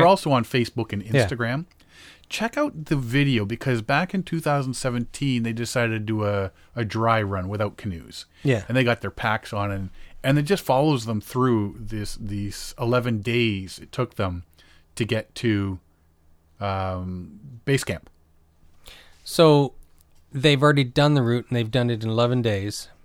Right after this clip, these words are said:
Speaker 1: Do we know the distance, the overall distance of this route?
Speaker 2: They say they're going two hundred kilometers.
Speaker 1: Okay.
Speaker 2: So I don't know if,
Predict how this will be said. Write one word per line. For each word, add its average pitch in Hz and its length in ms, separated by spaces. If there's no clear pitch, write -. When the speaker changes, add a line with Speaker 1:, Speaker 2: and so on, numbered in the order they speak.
Speaker 1:
Do 139 100
we 139 140
know 170 180
the 156 100
distance, 131 500
the - 60
overall 131 280
distance 113 420
of 135 80
this 135 220
route? 143 220
Speaker 2:
They 185 160
say 311 180
they're 262 140
going 185 240
two 175 220
hundred 143 360
kilometers. 101 640
Speaker 1:
Okay. 117 240
Speaker 2:
So 123 880
I 175 200
don't 254 240
know 175 340
if, 151 460